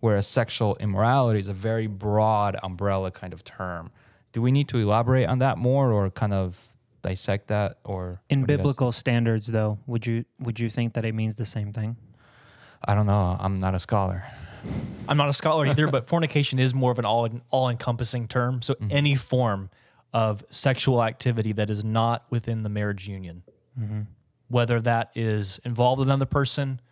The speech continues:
Speaker 3: or self-involved, it's fornication.
Speaker 1: Okay. So anything outside of what the script Bible defines as marriage,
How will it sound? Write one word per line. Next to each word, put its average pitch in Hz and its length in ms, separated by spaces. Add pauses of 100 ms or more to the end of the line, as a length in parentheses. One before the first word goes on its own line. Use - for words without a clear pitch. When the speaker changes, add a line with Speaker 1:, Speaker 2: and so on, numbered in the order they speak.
(260)
Speaker 3:
or 107 120
self-involved, 120 920 (640)
it's - 340
fornication. 104 720 (760)
Speaker 1:
Okay. 110 400 (920)
So 107 180
anything 117 460
outside 107 500
of 95 180
what 98 220
the 98 80 (200)
script - 340 (240)
Bible 104 260
defines 92 360
as 87 140
marriage, - 420